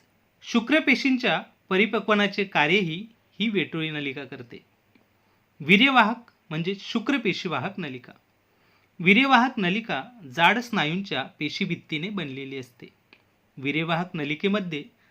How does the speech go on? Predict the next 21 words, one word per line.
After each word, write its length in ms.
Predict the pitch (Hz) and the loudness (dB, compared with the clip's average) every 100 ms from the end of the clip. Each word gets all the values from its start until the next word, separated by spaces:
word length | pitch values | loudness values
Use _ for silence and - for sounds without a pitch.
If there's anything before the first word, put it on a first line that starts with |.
| _ _ | _ _
परिपक्व 460 | 196 214 254 254 285 | 0 2 0 -2 -4
शुक्रपेशी 760 | - 185 160 156 202 - 160 208 | -4 -4 -4 -4 -4 -4 -8 -10
साठवल्या 540 | - 147 120 151 139 135 | -4 -4 -4 -6 -8 -8
जातात. 320 | 131 - - _ _ _ _ _ _ _ 202 | -10 -14 -20 _ _ _ _ _ _ _ -2
या 120 | 214 | -2
परिपक्व 560 | 214 226 240 277 285 302 | 2 2 2 -2 0 -2
शुक्रपेशी 720 | - - 185 190 220 - 156 - _ | -2 -2 0 0 -2 -4 -6 -8 _
लैंगिक 480 | 180 165 170 180 240 | -4 0 2 2 -2
संबंधाच्या 640 | - 175 156 151 147 147 156 | -4 -6 -4 -4 -6 -4 -2
वेळेस 420 | 202 156 - _ _ _ _ _ | -2 -2 -6 _ _ _ _ _
मूत्रवाहक 640 | 170 175 233 240 247 269 233 | -4 0 2 4 4 2 0
नलिकेमध्ये 720 | 165 151 170 170 202 151 151 240 | 0 -2 -2 -4 -4 -4 -6 -8
वीर्याच्या 480 | 143 156 175 185 247 | -4 0 0 0 -4
माध्यमातून 800 | 208 131 131 160 208 - 147 196 _ _ _ | -2 -4 -4 -4 -4 -6 -12 -14 _ _ _
पोहोचवल्या 480 | - 143 160 139 135 | -6 -6 -4 -6 -6
जातात 340 | 131 131 - - _ _ _ _ _ _ | -8 -12 -14 -20 _ _ _ _ _ _
व 100 | 143 | -6
तेथून 500 | 143 202 202 202 147 196 _ _ _ _ - | 2 2 2 -2 -4 -8 _ _ _ _ -8
त्याचे 300 | 131 156 240 - | -6 -4 -6 -6
उत्सर्जन 540 | 147 - 165 135 143 131 | -16 -8 -8 -6 -8 -8
होते. 320 | 120 127 | -14 -18